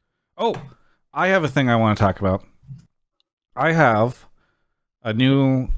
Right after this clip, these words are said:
conversation topic that I'd love to discuss. Maybe somebody can call in on this, or,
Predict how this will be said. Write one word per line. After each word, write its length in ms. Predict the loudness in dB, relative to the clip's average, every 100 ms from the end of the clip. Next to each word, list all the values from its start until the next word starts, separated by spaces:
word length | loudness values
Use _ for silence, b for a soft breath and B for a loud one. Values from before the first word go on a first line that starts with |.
| -2
conversation 640 | 0 2 2 0 0 -2
topic 380 | -2 -2 -2 -6
that 120 | -6
I'd 140 | -4
love 160 | -2 -4
to 100 | -4
discuss. 480 | -6 -6 -6 -6 -6
Maybe 220 | -4 -4
somebody 280 | -2 -2 -2
can 100 | -4
call 220 | -4 -2
in 80 | -2
on 100 | -2
this, 220 | -4 -6
or, 180 | -10